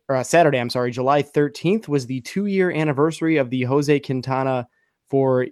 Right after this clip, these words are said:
Eloy Cease. Uh, oh, geez, I just, well, you know what? We're gonna go with that Eloy Cease trade.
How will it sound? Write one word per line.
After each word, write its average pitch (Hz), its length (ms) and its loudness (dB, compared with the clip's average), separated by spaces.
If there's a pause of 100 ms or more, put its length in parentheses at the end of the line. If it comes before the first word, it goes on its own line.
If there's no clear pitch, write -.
(220)
Eloy 135 300 2
Cease. - 580 -6 (100)
Uh, 147 100 2 (280)
oh, 131 140 0
geez, 117 320 -8
I 117 180 -2
just, 117 280 -8 (960)
well, 151 220 6
you 151 80 6
know 165 80 6
what? 156 80 2
We're 147 80 4
gonna 147 120 4
go 139 140 6
with 131 100 2
that 127 140 2
Eloy 135 260 2
Cease 131 280 -2
trade. 107 320 -6